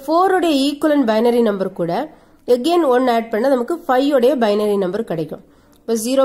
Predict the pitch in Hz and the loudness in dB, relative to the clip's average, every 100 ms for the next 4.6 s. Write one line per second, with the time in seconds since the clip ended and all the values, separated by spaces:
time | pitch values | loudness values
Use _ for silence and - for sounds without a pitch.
0 | 262 240 226 220 214 220 185 175 269 - | 2 -2 -2 -4 -2 -2 -2 -2 -4 -8
1 | - - 160 208 220 208 262 359 - 208 | -20 -16 -8 -4 -2 2 0 0 -4 -2
2 | 208 208 202 196 185 220 170 156 165 - | -2 -2 -6 -12 -4 -2 -2 -4 -8 -12
3 | - _ _ _ _ 320 381 294 277 359 | -20 _ _ _ _ -4 -2 0 2 0
4 | 349 285 285 320 277 269 | 0 0 0 2 0 0